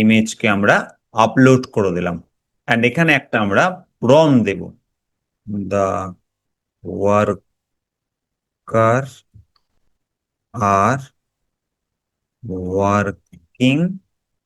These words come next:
and the ভেহিকেল,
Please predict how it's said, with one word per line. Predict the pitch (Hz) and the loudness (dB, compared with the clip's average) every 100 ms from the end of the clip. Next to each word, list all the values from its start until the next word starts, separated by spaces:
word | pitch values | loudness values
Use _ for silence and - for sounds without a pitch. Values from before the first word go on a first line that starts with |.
| _ _ _ _ _ _ _ _ _ _ _ _ _ _ _ _ _ _ _ _ _ _ | _ _ _ _ _ _ _ _ _ _ _ _ _ _ _ _ _ _ _ _ _ _
and | - 101 95 92 113 160 151 _ _ _ _ _ _ _ _ _ _ _ _ 101 95 | -6 -4 -2 -4 -6 -6 -12 _ _ _ _ _ _ _ _ _ _ _ _ -10 -4
the | 95 92 101 131 - _ _ _ | -2 -2 -4 -8 -18 _ _ _
ভেহিকেল, | 87 92 110 127 131 - 101 | -12 0 4 4 2 2 0